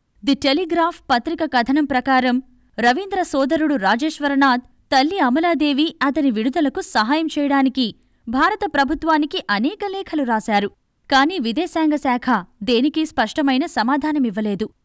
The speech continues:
ప్రతిసారి పాకిస్తాన్లో కేసు నడుస్తోంది అని ఒకే ఒక సమాధానమొచ్చేది. మాతృభూమికి దూరంగా ఇరవై ఆరు సంవత్సరాలు గడిపి దేశం కోసం సర్వం కోల్పోయిన రవీంద్ర త్యాగాలు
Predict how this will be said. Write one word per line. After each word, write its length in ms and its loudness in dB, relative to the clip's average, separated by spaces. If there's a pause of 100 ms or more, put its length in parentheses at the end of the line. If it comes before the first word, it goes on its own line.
(260)
ప్రతిసారి 640 0
పాకిస్తాన్లో 760 0
కేసు 340 -4
నడుస్తోంది 720 0 (180)
అని 460 2
ఒకే 260 -4
ఒక 180 -4
సమాధానమొచ్చేది. 1040 -2 (440)
మాతృభూమికి 760 0
దూరంగా 500 0
ఇరవై 420 0
ఆరు 180 0
సంవత్సరాలు 580 -2
గడిపి 480 0 (280)
దేశం 400 0
కోసం 360 -2
సర్వం 460 0
కోల్పోయిన 560 2
రవీంద్ర 400 0
త్యాగాలు 680 0